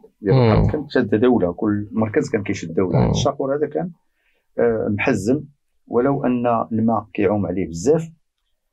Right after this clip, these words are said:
Speaker 1: آه، كان محزم صراحة. واحد المرة،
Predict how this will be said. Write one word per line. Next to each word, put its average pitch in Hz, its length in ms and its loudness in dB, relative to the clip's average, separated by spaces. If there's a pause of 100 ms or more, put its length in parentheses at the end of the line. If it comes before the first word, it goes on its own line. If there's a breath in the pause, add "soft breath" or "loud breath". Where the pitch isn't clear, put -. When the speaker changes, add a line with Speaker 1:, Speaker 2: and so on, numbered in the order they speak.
(220)
Speaker 1:
آه، 104 440 0 (520)
كان 113 180 -2
محزم 95 400 -4
صراحة. 92 480 -2
واحد 185 380 -8
المرة، 139 380 -4